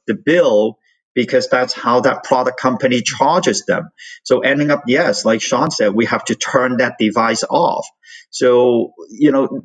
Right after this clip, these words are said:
and, and of course, the small company didn't realize, or we didn't realize in the early part of the, uh, um, and we talked about several years ago already. So we didn't realize that too. So we learned from our mistake,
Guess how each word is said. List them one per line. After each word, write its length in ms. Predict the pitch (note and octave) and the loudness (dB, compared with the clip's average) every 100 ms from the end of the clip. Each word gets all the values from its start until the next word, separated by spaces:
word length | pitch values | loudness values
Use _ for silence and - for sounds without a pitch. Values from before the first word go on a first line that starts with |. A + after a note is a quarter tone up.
| A#2+ | -2
and, 260 | C3+ C3 B2+ | 0 2 2
and 400 | B2+ B2 B2+ B2 | 0 0 0 2
of 200 | B2 B2 | 2 0
course, 300 | - D#3+ C#3 - | 0 0 0 0
the 100 | A#2 | -2
small 440 | - - A#2 A#2+ | -2 0 2 0
company 580 | - A2+ - G#2+ G#2+ G#2+ - - - _ | 0 -4 0 2 2 0 -8 -20 -20 _
didn't 280 | - A2+ A2 | 0 2 2
realize, 680 | G#2 C#3+ F#3 G#2+ E2 E2 F2 | 2 2 2 2 -2 -2 -2
or 160 | F2 - | -4 0
we 240 | G#2+ - | 0 2
didn't 280 | - F#2+ D#2+ | 2 0 -2
realize 440 | E2 D#2+ D#2 E2 F2+ | -2 0 0 -2 -4
in 100 | F2 | -4
the 80 | |
early 360 | F2+ G2 F2+ F2+ | 0 2 2 0
part 300 | - F2+ F2+ G2 | -2 -2 0 0
of 160 | F#2 - - - | -2 -4 -14 -2
the, 420 | G2 F2+ F#2 F2+ - | 0 2 0 -2 -2
uh, 200 | F#2+ F#2+ | -2 -2
um, 120 | - F2+ F2 | -4 -6 -4
and 180 | G2 E2+ _ | -4 -6 _
we 180 | F2 G2 | -4 -2
talked 320 | G2+ G2+ - | 0 -2 -2
about 240 | G2 F#2 F#2 | -2 -2 -2
several 400 | - A#2+ G2+ F#2 | 0 0 0 0
years 320 | A#2+ E3+ C3 | 2 2 0
ago 220 | F#2 E2 | -2 -2
already. 520 | D#2+ E2 E2+ D#2+ E2 - - - - | 0 0 0 0 -4 -8 -14 -14 -12
So 180 | - A#2 | -2 0
we 180 | A2 E3 | 2 2
didn't 260 | D#3+ C3 | 2 0
realize 460 | A2 G#2+ G2+ F#2+ F#2+ | 2 2 2 2 0
that 240 | - F#3+ | -2 -4
too. 220 | - F3+ D3 | -4 -2 0
So 140 | E3 | 0
we 240 | C3+ F3+ | 0 2
learned 480 | A3 E3 E3 D#3+ C#3 | 2 4 4 2 -2
from 200 | - A#2 | -2 0
our 200 | A2 A2+ | 2 2
mistake, 580 | A#2+ A2 - G#2 G2+ G#2 | 2 0 -2 0 2 0